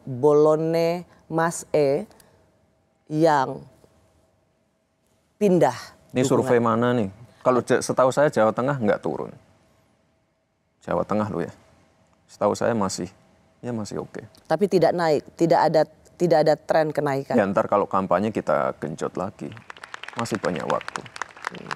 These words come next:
Speaker 1: Jadi mau kampanye buat Mas Ganjar nih?
Speaker 2: Kalau ada arahan, <laughs> saya ditunjuk sebagai ini itu, saya siap. Itu loh Mbak jawaban saya dari tadi. Saya kan nggak pernah,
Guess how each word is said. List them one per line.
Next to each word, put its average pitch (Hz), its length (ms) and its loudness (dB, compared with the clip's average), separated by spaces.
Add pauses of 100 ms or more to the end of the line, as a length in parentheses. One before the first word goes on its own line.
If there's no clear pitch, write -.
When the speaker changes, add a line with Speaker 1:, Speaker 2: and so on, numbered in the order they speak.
(200)
Speaker 1:
Jadi 156 140 4
mau 208 100 4
kampanye 175 380 2
buat 165 180 2
Mas 160 180 0
Ganjar 139 400 2
nih? 165 220 -6 (1300)
Speaker 2:
Kalau 113 240 -2
ada 117 280 0 (120)
arahan, 120 800 0
<laughs> 175 140 -12
saya 123 200 0
ditunjuk 113 480 -2
sebagai 107 460 -2
ini 123 460 -2
itu, 120 360 -6 (280)
saya 131 280 -12
siap. 139 360 -6 (160)
Itu 143 180 -8
loh 90 140 -6
Mbak - 220 -8
jawaban - 320 -10
saya - 200 -10
dari - 200 -8
tadi. - 300 -10 (760)
Saya 113 100 -8
kan 147 120 -2
nggak 101 160 2
pernah, 113 240 -2